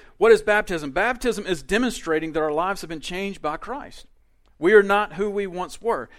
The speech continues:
We are made new. Second question, why must we be baptized? Why must we be baptized? Two specific reasons. We could give several, but we'll just, we'll use two specific reasons, and both center around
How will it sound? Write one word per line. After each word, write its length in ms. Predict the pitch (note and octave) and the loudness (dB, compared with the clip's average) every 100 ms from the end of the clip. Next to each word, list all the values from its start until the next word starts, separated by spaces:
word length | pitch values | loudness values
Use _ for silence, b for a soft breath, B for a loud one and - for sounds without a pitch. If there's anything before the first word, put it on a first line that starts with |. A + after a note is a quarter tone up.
| B | B
We 200 | D#3 G3+ | -4 -2
are 360 | - E3+ E3 D#3 | 0 2 2 0
made 340 | C#3+ D3 C#3 C3 _ B2+ | -6 -4 -4 -8 _ -16
new. 280 | B2 F#2+ - _ _ _ _ _ _ _ _ _ _ _ - | -14 -14 -20 _ _ _ _ _ _ _ _ _ _ _ -10
Second 300 | F3+ E3 D3 | -6 -6 -4
question, 380 | C#3+ B2 - - b b | -6 -6 -10 -16 b b
why 480 | D#3 G#3 C#3+ A2 - | 2 2 0 -8 -12
must 280 | C3 C3+ - | -8 -8 -8
we 100 | B2+ | -12
be 120 | A#2 | -12
baptized? 680 | A2+ A#2 A2+ A#2+ E2+ D#2+ - - _ _ _ b b b | -6 -6 -6 -10 -14 -16 -20 -20 _ _ _ b b b
Why 180 | F3+ | 2
must 220 | F#3+ E3+ C#3+ | 2 -2 -6
we 100 | C3+ | -8
be 60 | |
baptized? 640 | B2 A#2+ A#2+ G2+ C#2+ - - _ _ _ _ _ _ _ _ _ _ _ _ _ _ _ _ _ | -4 -4 -4 -10 -10 -18 -20 _ _ _ _ _ _ _ _ _ _ _ _ _ _ _ _ _
Two 140 | - A#3+ | -6 -6
specific 440 | G#3+ - G#3+ G3 | -6 0 2 2
reasons. 380 | F3 F3+ F3 D#3+ | 2 0 -2 -8
We 80 | G3 | -8
could 140 | F3 | -2
give 160 | E3+ C#3+ | -4 0
several, 280 | E3 D#3 D3+ | 2 2 0
but 120 | D3 | -2
we'll 120 | D#3 | -4
just, 200 | D#3 - | -6 -8
we'll 160 | D#3+ D#3+ | -6 -4
use 180 | D3+ | -6
two 160 | - F#3+ | -6 -8
specific 480 | - D3+ - - C#3 | -8 -8 -6 -6 -6
reasons, 420 | C#3+ C3+ C#3 C3 - | -6 -6 -8 -12 -10
and 300 | C#3+ C3+ B2+ - | -8 -6 -10 -6
both 260 | C#3+ F3 | 2 2
center 340 | - G3 F3+ D3+ | 2 -4 -2 -4
around 500 | D3+ D3 C#3+ C#3+ | -2 0 0 -2